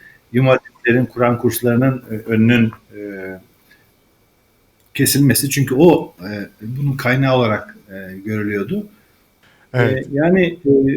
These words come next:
Speaker 1: tabii onun, o sürecin hazırlanmasında önemli, e, fak-,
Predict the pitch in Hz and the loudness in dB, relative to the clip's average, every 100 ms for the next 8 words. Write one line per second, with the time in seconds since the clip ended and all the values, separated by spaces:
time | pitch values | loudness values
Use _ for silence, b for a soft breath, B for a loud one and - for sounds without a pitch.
0 | - 131 - 170 170 170 202 175 165 175 | -4 -14 -2 0 2 2 2 2 4 6
1 | 170 185 160 165 175 170 - 165 175 160 | 6 6 4 4 4 4 4 4 4 2
2 | 151 156 175 185 - 170 139 127 113 127 | 0 2 6 4 4 -4 0 0 0 -2
3 | 127 | -4